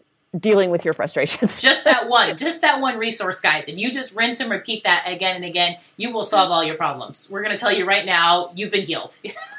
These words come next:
Speaker 1: It,
Speaker 2: Yeah.
Speaker 1: it is, it's just another way to think about it that kind of get, it puts systemization on its ear, you know, 'cause it really, uh, connects it to the <laughs> most important thing, which is not being frustrated. This is some interesting blogs to,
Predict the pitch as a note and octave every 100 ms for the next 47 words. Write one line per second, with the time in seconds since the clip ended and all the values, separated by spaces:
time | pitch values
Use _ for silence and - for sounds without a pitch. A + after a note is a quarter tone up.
0 | - D#4+ F#3+ F#3 - _ - F#3+ G#3+ G#3
1 | _ F#3 F3+ F3 - F3 E3+ - - -
2 | C4+ - G3+ G3 G3+ A3+ F#3 F3+ F3 -
3 | F3 F3+ E3 D3+ D3 C#3+ - - E3+ D#3+
4 | - - D#3+ - - D#3+ - - - -
5 | F#3+ - D#3+ C#3+ D3 D3 C3+ C3 B2+ -
6 | C#3 - - C#3+ C3+ B2+ E3 D#3 C#3 -
7 | D#3 D#3 D#3+ D3 C3+ - D#3 C#3 - D3+
8 | D3+ - - - C3+ C#3 E3+ A3+ - -
9 | - G3+ - F3 F3 C#3+ C#3 D3 C#3 C#3
10 | D3+ D#3 C3+ D#3 - A#2 A2 - - -
11 | A#3 G#3+ - G#3 G#3+ G3+ F#3 F#3+ F#3 F3+
12 | F3+ F3+ - _ - F#3